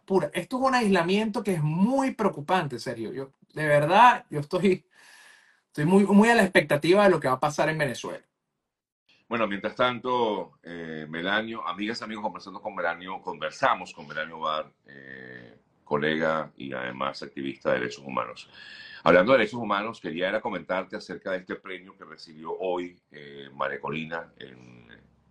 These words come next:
Speaker 2: en Estrasburgo. Bueno, lo recibió su hija, por supuesto, pero un premio importante justamente por la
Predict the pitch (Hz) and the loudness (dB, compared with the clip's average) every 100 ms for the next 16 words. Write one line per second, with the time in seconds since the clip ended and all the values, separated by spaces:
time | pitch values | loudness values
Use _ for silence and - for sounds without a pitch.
0 | - 69 - - - 87 78 73 73 - | -12 -12 -10 -10 -2 0 0 -2 -8 -10
1 | - - - - - 78 64 65 64 - | -18 -18 -20 -18 -2 0 0 -2 -4 -4
2 | 71 71 90 82 - 62 65 67 - - | -4 -2 0 0 0 -6 -6 -12 -8 -6
3 | 71 - 62 64 62 60 _ _ _ _ | -6 -8 -10 -8 -8 -12 _ _ _ _
4 | - 80 76 95 104 107 95 82 90 87 | -8 -4 2 4 6 4 4 4 4 2
5 | - 85 110 165 139 143 180 151 101 90 | -4 -6 -4 -4 -4 -4 -6 -4 -2 2
6 | 80 76 65 | 2 2 -2